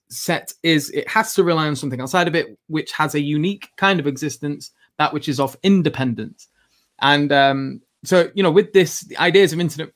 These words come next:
infinite regress are sort of overcome. You don't even have to discuss them 'cause they can just be contained within the idea of a set. Like, whatever number you want to apply to that, um, it's fine. It doesn't affect the argument in any way. Um, so that's another thing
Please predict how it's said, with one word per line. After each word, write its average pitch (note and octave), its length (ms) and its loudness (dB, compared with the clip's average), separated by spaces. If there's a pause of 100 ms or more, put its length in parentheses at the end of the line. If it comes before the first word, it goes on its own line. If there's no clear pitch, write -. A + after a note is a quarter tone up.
infinite D#3+ 380 -4
regress D#3+ 760 -8 (340)
are C#3+ 60 -2
sort D3+ 200 2
of - 60 -8
overcome. D3 400 0
You C#3+ 60 -2
don't E3+ 140 2
even D#3 120 0
have - 280 -8
to C3+ 100 -12
discuss B2 400 -8
them G#2+ 160 -14
'cause C3 160 -14
they D3+ 100 0
can D3+ 160 -6
just C#3 160 -8
be C#3 80 -10
contained C#3 540 -6 (300)
within D3+ 240 4
the D3 100 4
idea C3 300 4
of A#2+ 100 -4
a B2 40 -4
set. A#2+ 380 -8
Like, A#2 120 -6
whatever E3 240 0
number E3+ 280 2
you C#3+ 140 4
want C#3 140 -2
to C3 60 -2
apply C3+ 320 -4
to B2+ 140 -10
that, A2+ 200 -10 (420)
um, A#2+ 400 0
it's B2+ 160 -8
fine. C#3+ 500 0
It - 80 -16
doesn't D3 200 -2
affect - 480 -8
the C#3 100 -4
argument B2+ 360 -4
in A#2 100 -10
any A#2 140 -8
way. G#2 180 -16 (400)
Um, B2+ 400 4
so - 120 0
that's E3 180 4
another C#3+ 460 4
thing C3+ 420 -2